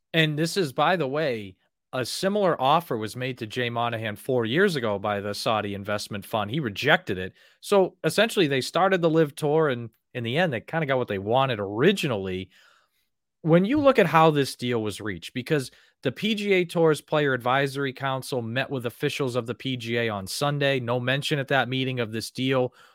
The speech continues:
was in, made in that meeting, yet Jay Monahan mentioned that this had been a couple months in the making. How do you, what do you make of this deal and how it was made? Do you think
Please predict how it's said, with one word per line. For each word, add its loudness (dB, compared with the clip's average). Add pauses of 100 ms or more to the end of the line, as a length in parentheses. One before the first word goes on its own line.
(100)
was 2
in, 0
made 4
in 4
that 4
meeting, 0
yet 4 (240)
Jay 2
Monahan 4
mentioned -2
that -8
this -4
had -8
been -4
a -16
couple -2
months -2
in -6
the -6
making. -4 (520)
How 6
do 2
you, -2
what 2
do 0
you 2
make 2
of -2
this 0
deal -2
and -8
how 2
it -4
was -6
made? -6
Do -4
you -2
think 0